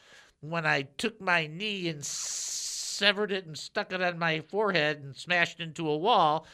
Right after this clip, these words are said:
and had to have two surgeries? I was talking to one of my best friends, uh, over the, the, on Monday, and he said, "Well, how you doing with all that?" I said, "Sometimes I'm okay." I said, "But there's other times I get really frustrated." And I just say, and I'll even say, "I'm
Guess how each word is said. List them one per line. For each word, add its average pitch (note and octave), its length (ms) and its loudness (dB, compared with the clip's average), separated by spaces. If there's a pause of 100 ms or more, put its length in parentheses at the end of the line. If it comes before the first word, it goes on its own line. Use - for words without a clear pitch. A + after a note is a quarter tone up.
(120)
and C#3+ 100 -2
had D#3 160 4
to E3+ 80 4
have D#3+ 160 -2
two G3+ 140 -10
surgeries? F3 800 -6 (840)
I D3 60 -2
was C#3 120 -6
talking F3 300 2
to E3 80 -6
one D#3+ 120 0
of D#3+ 60 -2
my D#3 140 0
best D#3+ 300 -2
friends, F3 280 -2
uh, F3 140 2
over D#3 240 -2
the, D3+ 420 -2
the, C#3 640 0
on C3+ 160 -8
Monday, C#3 480 0 (380)
and C#3 120 -6
he C#3+ 140 -6
said, C3+ 180 -6
"Well, C3+ 100 -4
how D3 60 2
you D#3+ 120 -2
doing F#3 160 -4
with E3 100 -2
all A2 160 0
that?" G2 160 -4
I A#2 60 -2
said, C3 260 -6
"Sometimes F#3+ 520 -4
I'm F3 120 -4
okay." E3 400 -8 (300)
I B2+ 60 -16
said, D3 180 -8
"But C#3+ 100 -10
there's D#3 140 -6
other A3+ 160 -2
times D3 260 -8
I C#3+ 40 -8
get C#3+ 120 -10
really A#2+ 340 -4
frustrated." A3+ 800 -10 (680)
And - 80 -8
I C#3 80 -4
just D3 280 -6
say, A#3 180 -4
and E3 120 -4
I'll E3+ 220 2
even G3 220 -4
say, C4+ 360 -2
"I'm D#3 280 -2